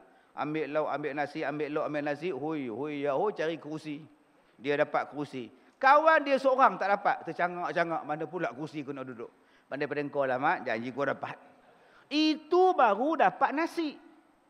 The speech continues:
Kadang-kadang lupa kawan. Kadang-kadang tinggal isteri. Baru dapat nikmat. Kadang-kadang tinggal.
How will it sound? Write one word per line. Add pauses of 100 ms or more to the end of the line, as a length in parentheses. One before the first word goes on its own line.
(560)
Kadang-kadang
lupa
kawan. (520)
Kadang-kadang
tinggal
isteri. (160)
Baru
dapat
nikmat.
Kadang-kadang
tinggal.